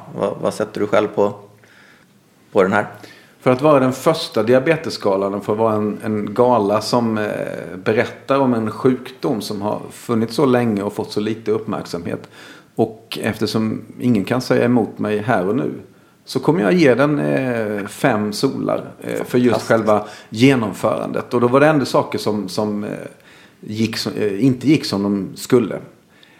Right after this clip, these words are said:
Speaker 2: Eh, men, men jag kände,
Speaker 1: härligt.
Speaker 2: kände den biten, eh, när, när vi var där. Och det tror jag allihopa kände. Och det var såna här riktiga kramar från, eh, hårt ansatta och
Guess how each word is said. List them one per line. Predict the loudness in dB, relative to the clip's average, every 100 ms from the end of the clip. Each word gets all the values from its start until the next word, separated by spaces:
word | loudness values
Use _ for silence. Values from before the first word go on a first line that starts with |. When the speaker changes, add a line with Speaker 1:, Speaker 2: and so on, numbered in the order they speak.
| _ -4
Speaker 2:
Eh, | 2 2 2 4
men, | 4 4 2
men | 2 4
jag | 4 4 -2 -6
kände, | 0 2 4
Speaker 1:
härligt. | 2 -2
Speaker 2:
kände | -2 0 2
den | 2
biten, | 2 2 0 -2 0
eh, | -2 -2 -2
när, | 0 0
när | 2 2
vi | 2
var | 2 2
där. | 2
Och | 0 -2
det | -6 0
tror | 2
jag | 2
allihopa | 2 0 -2 -4
kände. | -2 -2 -2
Och | -2
det | 0
var | 0
såna | 0 0
här | 2
riktiga | 2 0 -2 -4
kramar | -2 0 0 0 -4
från, | -4 -4 -6 -12 -20 -20 -20 _
eh, | -4 -2 -2 -4 -6 -10 -12 -14 -20 _ -20
hårt | -16 -4 2 2 0
ansatta | 2 2 2 2 0 0
och | -2